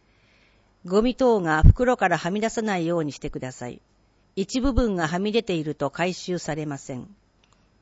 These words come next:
袋の口を結ばず、テープ等で留めたものは回収されません。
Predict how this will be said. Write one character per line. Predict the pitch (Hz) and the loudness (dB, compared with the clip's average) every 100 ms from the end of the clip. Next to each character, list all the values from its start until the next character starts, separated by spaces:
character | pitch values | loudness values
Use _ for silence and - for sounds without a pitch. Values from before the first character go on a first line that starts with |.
| _ - | _ 2
袋 | - 262 247 | 2 4 4
の | 247 | 2
口 | - - - 226 | -2 -10 0 2
を | 214 | 2
結 | 185 - 196 | 0 -6 -4
ば | 190 | -4
ず、 | 180 180 - _ _ - | -2 -6 -6 _ _ 0
テ | 277 | 2
ー | 262 | 6
プ | - | 4
等 | - 208 | 6 0
で | 175 156 | 0 -2
留 | - 170 | -2 -4
め | 202 | -2
た | 202 | -2
も | 185 190 | -2 -2
の | 175 | -2
は | 131 131 - | -2 -4 -6
回 | 196 208 | -2 -2
収 | - 196 190 | -4 -4 -4
さ | - 156 | -4 -6
れ | 170 | -4
ま | 165 | -8
せ | - 151 | -10 -12
ん。 | 139 | -12